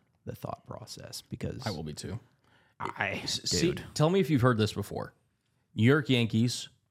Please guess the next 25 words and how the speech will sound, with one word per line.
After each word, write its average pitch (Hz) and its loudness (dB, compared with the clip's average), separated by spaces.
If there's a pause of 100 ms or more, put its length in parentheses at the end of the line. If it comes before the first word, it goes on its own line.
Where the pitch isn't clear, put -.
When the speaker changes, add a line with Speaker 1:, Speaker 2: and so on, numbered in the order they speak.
(200)
Speaker 2:
old 113 6
and 123 6
expensive, 107 -2 (580)
that 101 0
can't - -2
necessarily 113 2
compete 104 -2 (200)
with 104 0
the 107 0
younger 104 4
athletic, 104 -4 (280)
uh, 110 2
younger 120 4
and 113 4
ath-, 101 -2
more 117 4
athletic 104 -2
teams 104 0
Speaker 1:
Mm-hmm. - 0
Speaker 2:
<laughs> - -4
that - 0 (100)
Speaker 1:
Yeah. 139 4 (300)
Speaker 2:
are 117 6 (260)
less 120 4
inexpensive. 113 0